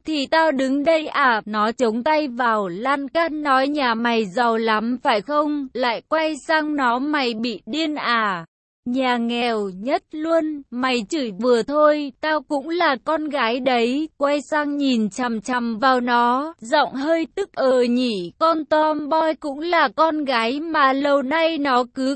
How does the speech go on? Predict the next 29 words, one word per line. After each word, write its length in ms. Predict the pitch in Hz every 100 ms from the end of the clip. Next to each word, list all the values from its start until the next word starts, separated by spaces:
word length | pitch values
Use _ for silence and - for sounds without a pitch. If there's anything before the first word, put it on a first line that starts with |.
| -
coi 280 | 320 320 311
như 320 | 302 320 311
đàn 300 | 254 233 214
ông, 480 | - 285 285 285 240
ờ 240 | 247 226 190
tao 160 | 269 320 -
xin 180 | 320 294 294
lỗi." 420 | 254 220 311 359 _ _ _ _
Đền 340 | 262 285 269 254
bù 200 | 269 254
đê, 440 | 233 311 311 302 233
con 240 | 320 311 269
tomboy 640 | 302 302 285 285 294 294
được 240 | 254 269 247
nước 300 | 262 381 311
lấn 360 | 262 226 240
tới 220 | 254 233 247
tao 240 | 320 311
có 240 | - 226
gì 240 | 220 269 254
đâu 400 | 277 302 311 302
mà 280 | 269 262 247
đền 340 | 262 247 220
với 220 | 220 240 240
trả 220 | 277 190
bù, 500 | 202 220 220 208 175 -
có 180 | 254
nhiều 360 | 262 320 311 494
chứ." 560 | - 254 220 214 254